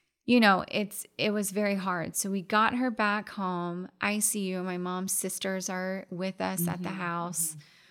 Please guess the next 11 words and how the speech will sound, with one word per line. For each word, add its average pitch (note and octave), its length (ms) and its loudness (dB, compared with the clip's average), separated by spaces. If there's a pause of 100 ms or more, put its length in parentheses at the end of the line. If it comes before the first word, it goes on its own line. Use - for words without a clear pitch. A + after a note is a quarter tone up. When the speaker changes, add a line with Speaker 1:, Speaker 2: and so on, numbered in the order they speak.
(140)
Speaker 1:
We G3 120 2
have F#3+ 240 4
her G#3 160 2
at G3 80 -4
home G3 240 0
hospice. F3+ 960 -4 (400)
We F#3+ 120 0
have F#3 240 4
a G#3 80 0
nurse. F3 800 -2 (1500)
And, F#3+ 1000 0